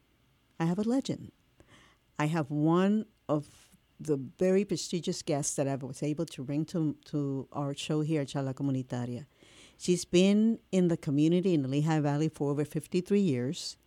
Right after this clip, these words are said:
and she has been very crucial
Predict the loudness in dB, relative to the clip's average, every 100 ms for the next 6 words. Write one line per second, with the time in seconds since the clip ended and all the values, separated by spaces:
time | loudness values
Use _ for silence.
0 | _ -20 -20 _ _ _ _ 2 6 6
1 | 4 0 0 2 4 4 2 2 2 0
2 | 4 6 6 4 4 0 -4 -20 _ _
3 | 0 4 6 4 0 4 4 4 2 2
4 | 2